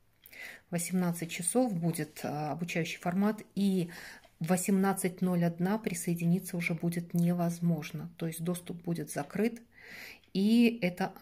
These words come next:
останется в закрытом доступе, как и вчерашняя уже наша консультация, к ней подключиться уже невозможно.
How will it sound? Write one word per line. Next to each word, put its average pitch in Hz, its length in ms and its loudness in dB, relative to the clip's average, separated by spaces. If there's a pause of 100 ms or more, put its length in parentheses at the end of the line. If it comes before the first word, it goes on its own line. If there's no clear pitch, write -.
(180)
останется 175 640 -2
в 170 60 -4
закрытом 170 580 -2
доступе, 185 460 -4
как - 280 -8
и 175 40 -4
вчерашняя 170 640 -2
уже 170 180 -4
наша 156 260 -8
консультация, 180 600 -8
к - 100 -10
ней 175 120 0
подключиться 175 680 -6
уже 160 320 -6 (160)
невозможно. - 680 -6